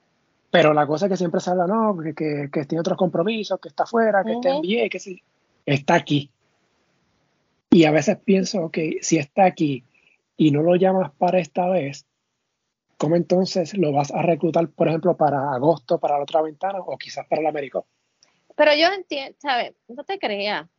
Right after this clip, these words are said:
Speaker 2: Este, los jugadores entienden. Digo, yo nunca he escuchado, yo no he escuchado que Barea quiera jugar la ventana. ¿Barea se expresó?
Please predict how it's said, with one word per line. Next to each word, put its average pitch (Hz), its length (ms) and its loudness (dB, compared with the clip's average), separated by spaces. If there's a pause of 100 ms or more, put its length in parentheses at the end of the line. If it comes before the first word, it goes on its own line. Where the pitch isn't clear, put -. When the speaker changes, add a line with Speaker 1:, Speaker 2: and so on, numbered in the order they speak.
(160)
Speaker 2:
Este, 196 580 -6 (160)
los 220 200 -4
jugadores 233 360 2
entienden. 240 540 -4 (160)
Digo, 277 260 2
yo 214 140 -2
nunca 277 320 -6
he - 20 -10
escuchado, 196 680 -4 (560)
yo 190 120 0
no 226 60 -4
he - 0 -
escuchado 240 360 2
que 226 80 0
Barea 180 220 -2
quiera 180 180 -6
jugar 165 160 -6
la 151 80 -10
ventana. 156 420 -10
¿Barea 170 240 -4
se 294 100 -12
expresó? 294 380 -8